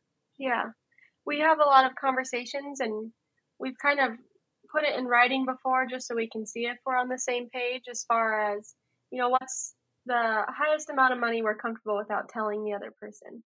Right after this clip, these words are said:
or, yeah, that we're s-, comfortable spending without telling the other person. And so we just make sure that we're always on the same page about little things like that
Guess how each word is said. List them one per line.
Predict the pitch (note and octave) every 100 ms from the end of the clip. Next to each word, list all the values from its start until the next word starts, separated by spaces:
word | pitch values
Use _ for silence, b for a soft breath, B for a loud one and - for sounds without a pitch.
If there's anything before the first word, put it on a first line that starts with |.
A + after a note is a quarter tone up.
| _
or, | A#3 - _
yeah, | A3+ G#3
that | -
we're | G#3+
s-, | - - _ _ _ _ _ -
comfortable | D4+ D4 C4+ C4
spending | - D4 C4+ A#3
without | B3 B3+ G#3+
telling | C4 A#3 A#3
the | A3
other | G#3 G#3
person. | A#3 A3+ A#3 A3+
And | A#3
so | B3+ A#3 A3+ A3+ B B B _
we | C#4+
just | C#4+ C#4+
make | C#4+ C4
sure | C#4 B3+
that | A#3
we're | A#3
always | A#3 A#3+
on | A#3
the | A3+
same | A#3 A3+ A3+
page | A#3 A#3
about | A3+ G#3+ G3+ -
little | A#3+ A#3
things | A#3 A#3 A3
like | G#3 -
that | G#3+ A3 C4+